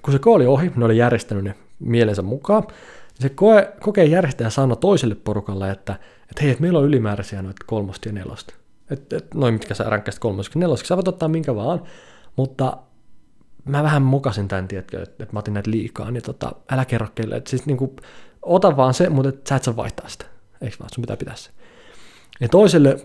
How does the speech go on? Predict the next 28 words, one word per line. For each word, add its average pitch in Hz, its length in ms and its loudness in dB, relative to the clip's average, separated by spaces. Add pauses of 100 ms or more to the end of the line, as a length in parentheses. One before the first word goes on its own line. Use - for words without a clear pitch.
(120)
jengille 127 320 4
sanottiin, 117 460 -2
että 113 140 -2
hei, 110 200 4
voit 110 120 -2
ottaa 107 200 -4
kolmosen 113 360 0
tai 101 100 -2
nelosen, 139 400 2
mut 117 180 2
että 113 340 -2 (500)
mulla 147 200 4
on 170 80 2
näitä 127 260 0
aika 120 160 -2
paljon, 110 360 -2
niin 104 360 -10 (360)
voit 156 140 0 (240)
tulla 151 180 6
sit - 140 -8
myöhemmin 120 280 4
ja 104 80 2
vaihtaa, 104 300 0
jos 92 100 -8
sä 104 60 -8
et - 100 -12
tykkääkään - 460 -14
siitä. 139 220 -14